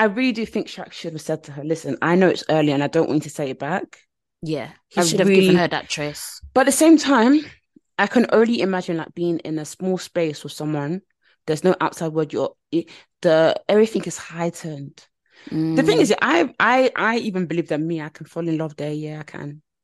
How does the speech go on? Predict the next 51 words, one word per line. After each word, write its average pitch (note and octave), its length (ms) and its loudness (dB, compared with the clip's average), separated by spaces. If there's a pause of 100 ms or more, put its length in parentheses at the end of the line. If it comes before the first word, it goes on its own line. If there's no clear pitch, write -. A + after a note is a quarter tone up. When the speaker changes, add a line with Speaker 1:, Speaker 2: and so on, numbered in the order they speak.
(140)
Speaker 2:
Mm, C4 400 2 (100)
yeah. A3+ 340 -4
Speaker 1:
'Cause G#3+ 180 4
it A#3+ 100 -2
could B3+ 120 2
be A#3 60 0
so D4 240 0
heightened. B3+ 540 -2 (320)
It's C4 100 -2
probably F4+ 200 2
not D4 100 2
even A#3 140 -2
love. A#3 120 -2
It's G3+ 80 -10
just, - 220 -14
like, - 120 -12
just, - 260 -12 (800)
just A#3+ 200 -4
lust. G3+ 500 -2
It's - 120 -12
just - 240 -8
like, E3+ 100 -2
"Oh G3+ 140 -2
my G3 80 -2
God, E3+ 140 -2
I D#3+ 40 -2
really, E3+ 380 -6
really E3+ 180 -2
li-, - 60 -4
like E3+ 100 -4
this - 40 -8
person." E3 80 -4
Speaker 2:
Infatuation. E3+ 640 -2
Speaker 1:
Exactly. F3+ 420 -6 (100)
Speaker 2:
Yeah. E3 220 -4
Speaker 1:
"I F#3 40 2
really, F#3+ 440 -2
really F#3+ 160 -4
fancy D#3+ 300 -6
this D#3 100 -12
person." D#3 340 -6
It's D#3 120 -4
so F#3+ 260 -2
high. F3+ 300 -4 (420)
But B3 100 2
then D#4 120 0
it D4 60 -2
also C#4+ 200 0
makes A3+ 140 -6
me G#3+ 40 -8
think F#3 420 -8